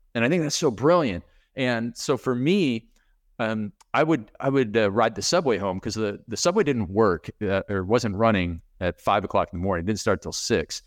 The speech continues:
So I had to take the bus. But on the way home, I could take the subway and be faster. But I'd be standing there in a packed subway, working on my BlackBerry in the slivers of time.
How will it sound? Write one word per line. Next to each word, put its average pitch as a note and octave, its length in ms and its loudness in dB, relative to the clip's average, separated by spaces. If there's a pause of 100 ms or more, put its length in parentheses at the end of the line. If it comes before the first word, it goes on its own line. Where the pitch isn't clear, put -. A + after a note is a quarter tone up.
So - 140 0
I G2 40 4
had A#2+ 100 2
to A2 80 -10
take G#2 120 -4
the F#2 80 -12
bus. F#2 320 0
But G#2 140 -4
on G2+ 80 0
the G#2 60 -2
way C3 180 4
home, C3+ 240 0
I F#2+ 80 0
could - 120 -8
take G2+ 160 -6
the - 60 -12
subway G2 460 -2 (280)
and G2+ 140 -6
be F#2 80 -4
faster. A2+ 460 -2
But A#2+ 140 -2
I'd B2+ 120 2
be D#3 80 -6
standing C3+ 460 0
there F2+ 160 -2
in E2+ 60 -4
a D#2+ 60 -14
packed B2 320 -2
subway, G2 480 0 (300)
working C#3+ 380 2
on B2 120 2
my A2+ 100 0
BlackBerry F#2+ 600 0
in F2 100 -4
the F2+ 60 -8
slivers A2 440 0
of F2+ 100 -10
time. E2+ 360 -2